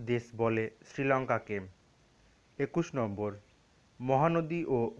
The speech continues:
গোদাবরী বদ্বীপের মধ্যে চিল্কা হ্রদ অবস্থিত। তো বন্ধুরা, আজ এই পর্যন্তই।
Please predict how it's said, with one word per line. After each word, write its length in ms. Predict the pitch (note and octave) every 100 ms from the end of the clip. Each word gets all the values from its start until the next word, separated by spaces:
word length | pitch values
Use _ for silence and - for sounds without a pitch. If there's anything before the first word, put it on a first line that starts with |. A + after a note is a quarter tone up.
| A#2+
গোদাবরী 480 | C3 D3 D3 C3+ G#2 - C3
বদ্বীপের 440 | A#2 A#2+ B2+ C3+ C3 A#2
মধ্যে 320 | A2 G#2+ A2+ A2 - _ _
চিল্কা 340 | - C#3 C#3+ C#3+
হ্রদ 240 | A#2+ A2+ A2+ - C3
অবস্থিত। 440 | A#2+ A2 - A#2+ A#2 G2 F2+ _ _ _ _ _ _ _ _ _ _ -
তো 60 | - -
বন্ধুরা, 380 | C#3 C#3 C#3+ C#3+ C#3 - B2
আজ 120 | G2+ - -
এই 80 | C3 -
পর্যন্তই। 720 | B2 G#2 G#2 G2 - A#2 A2